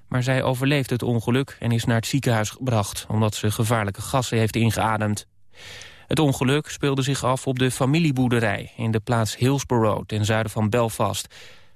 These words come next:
Wat er precies is gebeurd, kan de politie nog niet zeggen. Nevin Spence speelde voor Ulster in een van de drie grootste rugbycompetities in Europa.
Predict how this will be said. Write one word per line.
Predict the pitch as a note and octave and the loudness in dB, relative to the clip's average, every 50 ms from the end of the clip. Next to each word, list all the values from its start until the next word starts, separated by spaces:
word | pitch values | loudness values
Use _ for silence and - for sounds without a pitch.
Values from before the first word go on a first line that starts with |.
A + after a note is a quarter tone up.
| - - - | -20 -10 -4
Wat | - D3 D#3 | -2 -2 0
er | D#3 | 0
precies | C#3+ - C#3+ - - F#3 D#3+ | 0 0 0 2 2 2 2
is | E3+ D3 - | 2 2 2
gebeurd, | - D3+ C3+ D3+ E3+ F3 - | 0 0 2 2 2 0 0
kan | - D#3 | -2 -2
de | D3+ | -2
politie | C#3+ - D3 C#3+ D3 D3 - - D3 | -2 -2 0 0 0 -2 -2 0 0
nog | C#3 B2+ - - | 0 0 2 0
niet | B2+ A#2+ | 0 0
zeggen. | - - A#2+ G#2 - - G#2 G#2 - _ _ _ - - - - - - - - - - - | 0 0 -2 0 0 -2 -4 -4 -6 _ _ _ -20 -20 -20 -20 -20 -20 -20 -20 -20 -8 -2
Nevin | - A2+ G2 G#2+ G2+ G2+ | 0 0 2 2 0 0
Spence | - - A#2 A2 A2+ C3+ - - - - | 0 0 0 2 2 0 0 -4 -8 -10
speelde | - - - A#2 A#2 A2+ A#2 | -12 -6 -2 0 0 0 0
voor | A2 A#2 A2+ G#2+ - - | 0 0 0 0 0 -2
Ulster | - C#3 D3 C#3 - - - A#2 A#2 C3 C#3 - - | 0 0 0 0 0 0 0 2 2 2 0 -2 -2
in | A#2+ A#2+ A#2+ A2+ | 0 2 2 2
een | - - B2+ C3 C3+ | 0 0 0 0 0
van | - - B2+ A#2+ | 0 0 0 2
de | A#2 A2+ G#2+ | 2 0 0
drie | A2 C3+ B2+ B2 | 2 2 0 0
grootste | - - - D#3+ E3+ E3 - - - | 0 0 0 0 0 0 -2 -2 0
rugbycompetities | B2+ C3 C#3+ - - C3+ A#2+ - A#2+ A#2+ A#2+ A2+ - A#2 - - B2+ A2+ G#2+ | 0 0 0 0 0 -2 0 2 0 0 0 0 0 0 0 0 0 0 2
in | A2+ G#2 G#2+ | 2 2 4
Europa. | A2+ A#2+ C3 B2 A2+ - B2 G#2 G2 | 4 4 2 2 0 0 -2 -2 -2